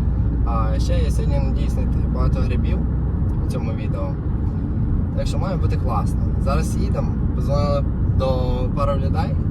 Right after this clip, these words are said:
і зараз, е, будемо заселятися з котечі. Так що наступна вставка вже з котечі. Ось ми вже заселились, номер наш на сьогодні. Все класно. І зараз переодіваємося і йдемо.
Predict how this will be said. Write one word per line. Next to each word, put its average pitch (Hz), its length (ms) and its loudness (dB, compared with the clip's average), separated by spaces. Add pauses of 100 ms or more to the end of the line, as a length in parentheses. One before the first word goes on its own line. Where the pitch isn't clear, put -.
(260)
і - 260 -2
зараз, - 420 -2
е, - 160 -2
будемо - 260 0
заселятися - 500 2
з - 40 0
котечі. - 360 2 (100)
Так - 120 0
що - 140 0
наступна - 400 0
вставка - 340 0
вже - 140 0
з - 60 0
котечі. - 420 0 (960)
Ось 107 240 -20
ми 113 140 -18
вже 107 180 -18
заселились, 107 800 -18 (380)
номер 101 340 -20
наш 127 240 -20 (420)
на 110 160 -20
сьогодні. 127 440 -20 (520)
Все 123 180 -20
класно. 98 500 -20
І - 20 -20
зараз 107 340 -20
переодіваємося 104 680 -20
і - 20 -20
йдемо. 87 260 -20